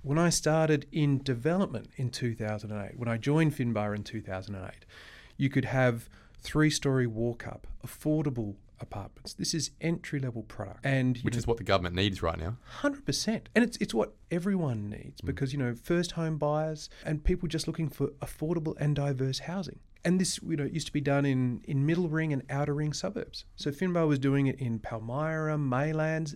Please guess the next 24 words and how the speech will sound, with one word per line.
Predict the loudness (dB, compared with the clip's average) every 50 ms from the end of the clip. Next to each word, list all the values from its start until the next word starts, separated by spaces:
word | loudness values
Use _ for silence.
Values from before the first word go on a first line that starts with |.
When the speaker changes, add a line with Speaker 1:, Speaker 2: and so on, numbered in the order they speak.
| -4
Speaker 1:
even | -2 -2 0 0 -2 -2
Currumbine. | -4 -2 0 2 2 2 2 2 0 -4 -10 -14 -18 -6 0
And | 2 2 2
it, | 2 -2 -2
they | 0 2
were | 2 2
successful | 0 -2 -2 -2 -2 0 -2 -2 -4 -6
projects. | -2 0 0 0 0 -4 -8 -12 -12 -14 -14 -14 -6 0
The | 2 6 6
other | 8 8 8 8
building | 10 10 8 8 6 2
typology | 2 0 2 6 6 6 6 4 2 0 -4 -6 -6
that | -6 -4
was | -4 -6 -6 -6 -4
also | -2 -2 0 0 0 -2 -4 -6 -6 -8 -14
feasible | -20 -6 0 2 2 2 2 0 -4 -8
back | -8 -8 -10 -10 -12 -12 -12
then | -10 -10 -10 -12 -10 -6
was | -6 -6 -6 -8 -14 -14 -6
ten-story | 0 4 4 4 4 2 0 -2 -2 -2 -2 -6 -8 -12 -18 -20 -20 -12 -12
apartments. | -10 -8 -8 -10 -10 -12 -14 -14 -14 -8 -4
And | -2 0 0 0 -2 -4 -10 -12 -14 -16 -16
Finbar | -8 -2 2 2 4 4 4 4 4 4 2
was | 2 0 0 0 -2 -6